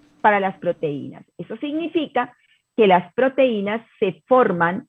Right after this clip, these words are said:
por la unión de varios aminoácidos, así como una pared no se puede formar solamente con un ladrillo, porque si yo tengo un ladrillo solamente, pues no tengo pared. Para que tenga pared, tengo que tener varios ladrillos colocados.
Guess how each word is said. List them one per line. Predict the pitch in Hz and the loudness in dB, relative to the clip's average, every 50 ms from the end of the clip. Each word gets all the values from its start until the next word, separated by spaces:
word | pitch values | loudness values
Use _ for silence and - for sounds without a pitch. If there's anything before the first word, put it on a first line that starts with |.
| _ _ _ | _ _ _
por | - 247 247 240 196 202 | 2 4 4 4 4 2
la | 220 202 185 185 | 2 2 2 2
unión | 185 185 190 208 226 254 285 330 359 - - _ - | 0 -2 -2 0 0 0 0 0 -4 -8 -16 _ -4
de | 262 220 196 185 | -2 0 0 0
varios | 156 160 185 175 175 180 190 196 190 - | -2 -2 -2 -2 -2 -4 -6 -8 -10 -10
aminoácidos, | 208 185 180 170 165 160 156 151 160 196 226 226 - - - 127 - - - _ _ _ _ _ _ _ | -10 -8 -6 -6 -4 -4 -2 0 2 2 2 2 0 -4 -10 -12 -12 -14 -20 _ _ _ _ _ _ _
así | - 208 180 - - - | -2 -2 -2 -2 -4 -2
como | - - 294 294 294 254 | 0 2 2 4 4 4
una | 214 196 208 233 233 | 4 4 2 0 0
pared | - - - 180 180 180 170 - _ _ _ _ _ _ _ | 0 0 0 2 0 -2 -2 -6 _ _ _ _ _ _ _
no | 226 220 220 226 233 226 233 | 0 2 2 4 2 0 2
se | 226 262 | 0 -2
puede | 247 254 - 254 247 240 254 247 | -2 2 2 4 4 4 2 0
formar | - 233 202 175 170 180 180 180 185 - | -2 -6 -6 -4 -4 -4 -4 -4 -4 -6
solamente | 233 220 214 214 214 220 208 226 220 | -2 -2 -2 -2 -2 -2 -4 -4 -4
con | - 208 | -4 -8
un | 175 170 175 | -8 -6 -6
ladrillo, | 185 196 202 196 175 156 156 196 294 - _ _ _ _ _ _ | -4 -4 -4 -6 -8 -8 -8 -10 -14 -14 _ _ _ _ _ _
porque | - - - 170 | -16 -14 -14 -10
si | 156 185 | -10 -8
yo | 156 175 175 | -6 -6 -4
tengo | - 208 214 214 | -4 -4 -2 0
un | 240 | 0
ladrillo | 240 240 233 233 240 240 220 240 | 2 2 2 0 -2 -2 -2 -2
solamente, | 233 247 233 240 233 254 302 294 - - | -2 -2 -4 -2 -2 -2 -4 -4 -6 -8
pues | - 196 160 | -8 -8 -10
no | 165 160 | -10 -8
tengo | 156 165 160 156 - - | -6 -6 -4 -4 -4 -4
pared. | 190 226 294 285 269 - _ _ _ _ _ _ _ _ | -4 -4 -4 -6 -8 -12 _ _ _ _ _ _ _ _
Para | - 240 214 196 196 | 0 2 4 4 4
que | - 208 | 2 0
tenga | - - 185 185 202 247 262 | 0 0 -2 0 0 0 0
pared, | - 226 214 277 311 302 _ | 0 0 0 0 -2 -4 _
tengo | 208 196 185 202 202 | -10 -6 -6 -6 -4
que | - 240 214 | -4 -6 -2
tener | - 233 226 226 240 254 262 - _ _ _ - | -2 -2 0 0 -2 -2 -4 -8 _ _ _ -14
varios | 180 175 180 233 240 240 254 262 269 277 269 269 262 262 262 269 269 277 269 - | -12 -8 -2 0 2 2 2 2 0 0 -2 -2 -2 -2 -2 -2 -2 -4 -8 -8
ladrillos | 240 233 233 226 220 202 190 196 190 208 202 180 185 220 220 220 _ | -8 -6 -4 -4 -4 -4 -4 -6 -6 -8 -8 -6 -6 -6 -8 -6 _
colocados. | - 240 240 247 - 311 262 202 165 - | -6 -6 -6 -4 -4 -4 -4 -4 -6 -8